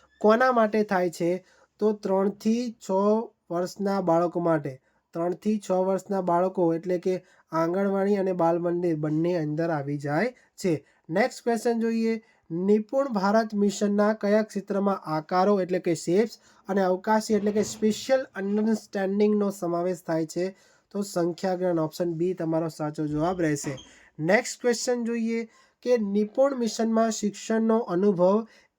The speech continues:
કેવો બનાવવાનો પ્રયત્ન, અ, કરવામાં આવે, પ્રયાસ કરવામાં આવે છે?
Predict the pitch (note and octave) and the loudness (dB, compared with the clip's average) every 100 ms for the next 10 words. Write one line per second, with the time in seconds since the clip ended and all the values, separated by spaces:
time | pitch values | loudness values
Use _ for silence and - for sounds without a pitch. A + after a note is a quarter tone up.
0 | - G#3+ A3 A#3+ C4+ A#3 G#3 G#3 G#3 G3+ | -2 2 2 2 0 2 4 4 4 2
1 | G#3 G#3 G3+ F3+ F3 F3 F3+ F#3 G3+ G3+ | 2 0 0 0 0 -2 0 0 0 -6
2 | _ _ - D#3 D#3 D#3 D#3 - E3+ F3 | _ _ -4 0 0 0 -4 -2 2 2
3 | F#3 E3+ E3 E3 - E3 D#3+ F#3+ - F3+ | 4 4 4 2 -2 0 2 2 0 0
4 | F3 F3 E3 E3 D#3+ E3 F3 | 0 2 2 2 0 -2 -4